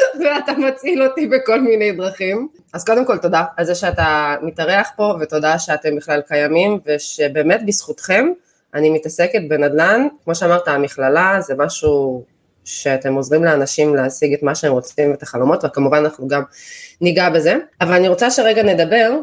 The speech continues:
כי מן הסתם גם אתם התחלתם בישראל, והיום אתה מתעסק בעיקר בארצות הברית. ספר לנו איך זה שהחלטתם בסוף, אה, ללכת לארצות הברית, כי כמו שאתה אומר, ישראל זה מקום אחד,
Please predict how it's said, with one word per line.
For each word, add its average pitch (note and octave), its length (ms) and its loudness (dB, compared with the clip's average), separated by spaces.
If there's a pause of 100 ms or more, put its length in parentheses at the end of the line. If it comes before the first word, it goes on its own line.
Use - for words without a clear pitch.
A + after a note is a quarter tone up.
(160)
כי F#3 160 -4
מן E3+ 120 2
הסתם G3 300 0
גם F#3 160 0
אתם F3+ 180 2
התחלתם D#3 400 -2
בישראל, D3+ 520 0
והיום C#3 920 2
אתה D3+ 260 -2 (100)
מתעסק C#3+ 440 -4
בעיקר C#3 420 0
בארצות B2+ 840 0
הברית. A#3+ 320 0 (500)
ספר G#3 280 2
לנו D4 300 0
איך A3+ 140 2
זה C4 100 2
שהחלטתם G3+ 1000 0 (120)
בסוף, D#3 440 0 (500)
אה, C#3+ 240 -2
ללכת E3+ 360 -2
לארצות D3 340 -2
הברית, C#3+ 300 -2
כי - 120 -10
כמו F#3+ 160 0
שאתה F3+ 320 2
אומר, F3 180 2
ישראל D#3 360 2
זה D3+ 100 0
מקום C#3+ 280 0
אחד, F#3 260 2